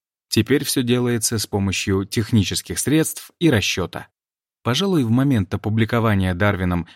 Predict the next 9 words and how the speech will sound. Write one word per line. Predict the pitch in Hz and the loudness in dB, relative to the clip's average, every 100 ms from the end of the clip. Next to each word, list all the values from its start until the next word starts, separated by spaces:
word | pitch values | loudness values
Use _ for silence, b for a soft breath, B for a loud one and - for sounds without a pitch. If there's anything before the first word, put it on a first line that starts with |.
| - | -6
его | 95 92 92 98 | -4 0 0 0
эволюционной | 113 101 101 - 110 92 87 | -2 0 -2 -2 -2 0 -2
теории | 82 123 135 101 82 B B - | -2 0 2 2 0 B B 0
научное | 127 190 - 131 123 | 0 0 -2 0 0
расколдовывание | 113 - 110 110 185 180 147 143 135 127 | -2 -2 -2 -2 -4 -4 -2 0 0 -2
окончательно | 113 113 101 - - 190 151 135 117 | -4 0 0 0 -4 -4 -2 0 0
достигло | 98 - - 98 95 90 - | 0 -2 -4 -2 0 -2 -2
своей | - 95 90 90 | -2 0 0 0
цели, | - 98 85 78 | 0 0 0 -4